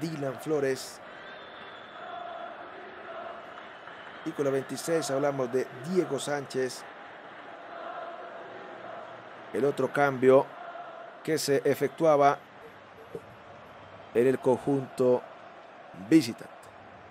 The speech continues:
Transporta nuevamente Real España.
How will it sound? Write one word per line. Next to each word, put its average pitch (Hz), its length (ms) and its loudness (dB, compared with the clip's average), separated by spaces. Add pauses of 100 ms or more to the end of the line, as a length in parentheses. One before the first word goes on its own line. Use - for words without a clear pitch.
(1160)
Transporta 139 400 0
nuevamente 139 420 2
Real 147 200 6
España. 143 480 0